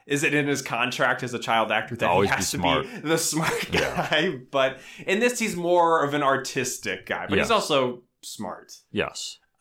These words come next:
Speaker 1: We see even further that he's artistic because around his room, he's just got, like, an easel. There's art supplies everywhere. We pulled
Speaker 2: Posters galore.
Speaker 1: Yes, it's
Speaker 2: Superhero stuff.
Speaker 1: environmental storytelling, showing, not telling. We see
Speaker 2: Yes.
Speaker 1: a picture of him and his dad with a baseball glove. It lingers there for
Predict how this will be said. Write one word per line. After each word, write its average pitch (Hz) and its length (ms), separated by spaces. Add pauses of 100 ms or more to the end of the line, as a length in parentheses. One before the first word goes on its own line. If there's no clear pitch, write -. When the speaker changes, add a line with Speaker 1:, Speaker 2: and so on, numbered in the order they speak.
(140)
Speaker 1:
We 135 120
see 160 400
even 143 200
further 151 340
that 139 120
he's 139 140
artistic 135 500
because 117 300
around 127 260
his 123 160
room, 120 240
he's 110 160
just 98 220
got, 90 160
like, 92 160
an 95 160
easel. 135 720
There's 107 480 (180)
art 135 240
supplies 120 480
everywhere. 113 640 (320)
We 120 280 (200)
pulled 170 400
Speaker 2:
Posters 80 260
galore. 71 640
Speaker 1:
Yes, 90 300
it's - 320
Speaker 2:
Superhero 78 580
stuff. 69 380
Speaker 1:
environmental 180 720
storytelling, 143 720
showing, 175 520
not 151 220
telling. 160 380
We 120 80
see 131 340
Speaker 2:
Yes. 65 420
Speaker 1:
a - 60
picture 165 400
of 139 100
him 147 140
and 143 100
his 131 120
dad 135 320
with 120 160
a 104 60
baseball 127 580
glove. 123 320
It 95 80
lingers 123 420
there 127 300
for 101 500